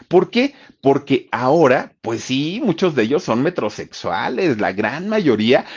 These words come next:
son personas que se cuidan muchísimo, mucho. Y ahí tienen, bueno, de ejemplos podemos poner muchísimos, muchísimos. Cristiano Ronaldo, oigan, este muchacho, pues ya, y hemos hablado de él y de su historia,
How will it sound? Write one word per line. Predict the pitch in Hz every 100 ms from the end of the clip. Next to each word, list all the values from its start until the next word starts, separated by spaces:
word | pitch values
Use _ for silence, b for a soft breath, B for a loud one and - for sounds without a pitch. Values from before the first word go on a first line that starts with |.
| 214
son | - - 139 190 -
personas | 123 107 117 123 143
que | -
se | - -
cuidan | 104 110 139
muchísimo, | 131 - 101 123 - 190 190 -
mucho. | 180 247 262 220 - - - B 160
Y | - 139
ahí | 185 214
tienen, | 196 208 226 208
bueno, | 143 135
de | 117
ejemplos | 131 - 277 330 311
podemos | - 143 202 226
poner | - 120 120 202 220
muchísimos, | 151 160 185 190 - - 180 - 196 185 147
muchísimos. | 104 - 151 156 107 92 B B _
Cristiano | 135 143 - 165 220 214
Ronaldo, | 156 104 107 131 120 82
oigan, | 120 127 143
este | - 127 143 160
muchacho, | 127 98 107 107 165
pues | - 78 71 78
ya, | 98 104
y | 98 135
hemos | 175 202
hablado | - 90 107 110
de | 87
él | 92 120
y |
de | 98
su | 104
historia, | 95 104 98